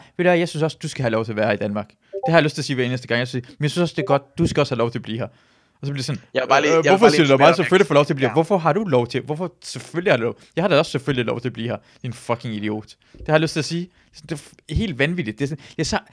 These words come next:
Speaker 1: det er racistisk, og det er arrogant at sige til en person, "Jeg synes, du skal have lov," fordi du tænker på, at du har en magt over mig, som du ikke har.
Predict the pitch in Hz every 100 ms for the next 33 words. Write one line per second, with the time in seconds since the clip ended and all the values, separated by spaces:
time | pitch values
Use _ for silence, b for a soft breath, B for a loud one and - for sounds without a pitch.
0 | b _ 165 165 160 147 - 233 - 107
1 | - - 131 131 135 127 123 170 170 120
2 | - 120 110 107 120 110 - 127 - -
3 | 110 127 107 107 123 104 147 165 139 -
4 | 131 B B 120 127 123 117 143 127 113
5 | 120 135 - 123 117 110 110 117 113 117
6 | 101 95